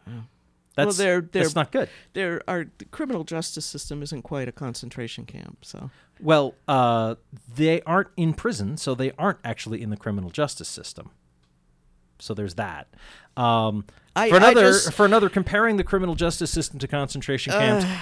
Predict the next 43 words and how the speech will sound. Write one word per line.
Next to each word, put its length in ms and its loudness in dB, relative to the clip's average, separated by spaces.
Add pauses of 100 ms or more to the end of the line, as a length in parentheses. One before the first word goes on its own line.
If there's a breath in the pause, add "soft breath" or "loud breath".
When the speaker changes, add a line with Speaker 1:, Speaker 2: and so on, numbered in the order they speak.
Speaker 2:
is 140 2
an 120 0
interesting 380 0
road 160 2
to 60 -2
go 160 4
down, 240 2
which 180 -4
we 180 -2
should 280 -6
probably 260 2
do 140 2
a 20 2
whole 140 0
show 320 4
on. 260 2 (260 loud breath)
Speaker 1:
Yeah. 100 -6
Speaker 2:
But, 200 2 (100)
Speaker 1:
I 200 4
Speaker 2:
um, 80 2
Speaker 1:
just, 240 -2
the 80 0
hyperbole 720 -4
is 120 -8
a 80 -8
little 200 -10
rough 380 -12
'cause 400 -10
it's, 380 -18
you 80 -10
Speaker 2:
Well, 140 6
Speaker 1:
know. 60 -4
Speaker 2:
here's 260 -2
the 100 0
thing. 400 0
We, 240 -10 (220)
th-, 160 -4
here's 160 2
the 40 -8
thing. 220 0
In 120 -2
sort 240 0
of, 200 -4